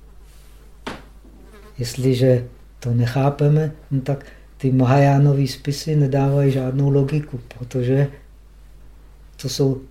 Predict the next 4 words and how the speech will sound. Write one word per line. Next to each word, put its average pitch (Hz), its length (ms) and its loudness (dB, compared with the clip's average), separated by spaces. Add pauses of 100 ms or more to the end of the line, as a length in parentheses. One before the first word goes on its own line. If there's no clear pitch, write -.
(160)
samý 143 460 4
zázraky. 120 680 0 (960)
<laughs> 143 60 -2 (1000)
Tady 127 320 6